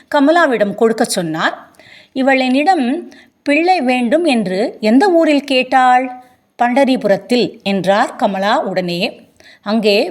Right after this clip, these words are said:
பாண்டுரங்கனை தரிசனம் செய்தாளா?" "மகா பெரிவா உத்தரவுப்படி நாங்கள் பாண்டுரங்கனை தரிசனம் செய்தோம்." மகா பெரிவா நிதானமாக சொன்னார், வெறும் தரிசனம் இல்லை. ஐந்து ரூபாய் கொடுத்தால்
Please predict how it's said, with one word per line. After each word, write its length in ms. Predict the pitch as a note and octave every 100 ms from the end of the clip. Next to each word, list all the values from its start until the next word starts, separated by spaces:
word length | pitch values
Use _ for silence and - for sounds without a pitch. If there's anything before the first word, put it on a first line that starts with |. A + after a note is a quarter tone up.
| -
பாண்டுரங்கனை 720 | A3+ C#4 F4+ E4+ D4+ B3+ A#3+ G#3
தரிசனம் 460 | A3 C#4 F4+ E4+ -
செய்தாளா?" 500 | A#3 G#3+ A3+ A3+ F#4+ D#4 D#3+ - _ _ _ -
"மகா 240 | G3 A3 A#3+
பெரிவா 380 | A3+ A3+ A3+ B3
உத்தரவுப்படி 640 | A#3 A#3 C4 C4+ C#4 C4+ G4 - -
நாங்கள் 380 | G#3 G#3 F#3+ F3+
பாண்டுரங்கனை 640 | G#3+ A#3 D#4 E4 G#3+ G3 F3 -
தரிசனம் 440 | G#3 G#3+ E4 C4+
செய்தோம்." 400 | G#3 F3+ E3+ E3+ - _ - _ -
மகா 240 | F#3+ A3 A3
பெரிவா 380 | G#3 G#3 A3+ D4 -
நிதானமாக 680 | G3 F#3+ G#3+ G#3 G#3+ A#3 F4
சொன்னார், 560 | - A3 F3+ E3+ F#3 - - _ _ _ _ _ _
வெறும் 440 | F#3+ F3+ A3+ E4+ F#4+
தரிசனம் 440 | E4 D4 D#4 D4+
இல்லை. 500 | C#4 A#3+ A3+ F3 - - - - -
ஐந்து 360 | G#3 A#3 A#3+
ரூபாய் 400 | A#3+ A#3+ D4 F4
கொடுத்தால் 800 | - B3 B3 E4+ E4 F#3+ A3+ D#4+